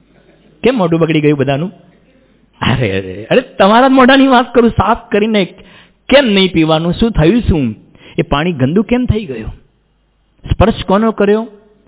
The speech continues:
શરીરનો સ્પર્શ કર્યો. સમજાય છે કે નહીં? હા, અને શરીરનો સ્પર્શ કર્યો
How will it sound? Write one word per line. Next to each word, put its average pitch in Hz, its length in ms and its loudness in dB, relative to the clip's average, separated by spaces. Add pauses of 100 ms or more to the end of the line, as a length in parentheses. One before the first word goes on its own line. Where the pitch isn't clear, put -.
(480)
શરીરનો 254 640 4
સ્પર્શ - 520 -6 (100)
કર્યો. 160 580 2 (260)
સમજાય 139 420 -2
છે 202 160 -6
કે 196 140 -8
નહીં? 269 460 -4 (260)
હા, 139 340 -2 (500)
અને 123 60 2
શરીરનો 175 600 0
સ્પર્શ - 440 -4 (160)
કર્યો 196 580 0